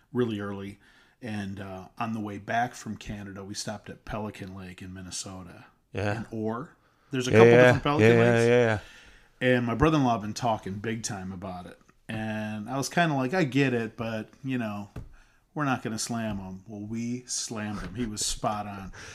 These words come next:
Speaker 1: So, and, and it was my fa-, it's my favorite. We've talked about it before,
Speaker 2: Yeah.
Speaker 1: topwater frogging.
Speaker 2: Oh, yeah.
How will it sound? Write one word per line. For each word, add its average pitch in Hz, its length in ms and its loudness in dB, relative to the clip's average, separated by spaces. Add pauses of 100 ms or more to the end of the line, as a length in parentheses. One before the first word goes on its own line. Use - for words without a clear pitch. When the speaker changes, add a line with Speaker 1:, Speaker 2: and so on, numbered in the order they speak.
(180)
Speaker 1:
So, 131 360 4 (120)
and, 139 140 -2
and 151 160 2
it 143 40 4
was 127 160 0
my 117 140 -8
fa-, 127 340 -2
it's - 160 -12
my 117 120 -2
favorite. 120 640 0
We've 123 180 -2
talked 113 260 -2
about 113 180 -4
it 160 60 -6
before, 120 140 8
Speaker 2:
Yeah. 104 240 8
Speaker 1:
topwater 113 500 0
frogging. 107 540 -2
Speaker 2:
Oh, 101 220 10
yeah. 87 220 2